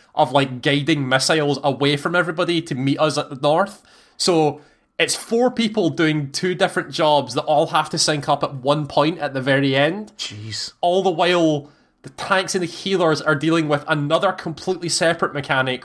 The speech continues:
Speaker 1: where Kefka has, like, cloned himself and is, like, trying to do big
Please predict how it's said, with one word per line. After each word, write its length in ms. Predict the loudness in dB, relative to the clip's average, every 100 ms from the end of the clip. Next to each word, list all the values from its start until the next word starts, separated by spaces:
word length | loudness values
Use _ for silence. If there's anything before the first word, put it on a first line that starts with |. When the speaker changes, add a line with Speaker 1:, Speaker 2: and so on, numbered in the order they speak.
| -4
Speaker 1:
where 460 | 2 4 4 0 -6 _ _ _
Kefka 280 | 0 0 2
has, 200 | 2 2
like, 180 | 2 0
cloned 400 | -4 0 0 0
himself 560 | 0 0 2 2 0 -2
and 140 | -2
is, 100 | 0
like, 200 | 0 -2
trying 440 | -4 0 0 0 -2
to 580 | 0 2 2 2 2 -2 -18 -20 _ _ _ _ -14 0
do 180 | 2
big 400 | 2 2 0 -2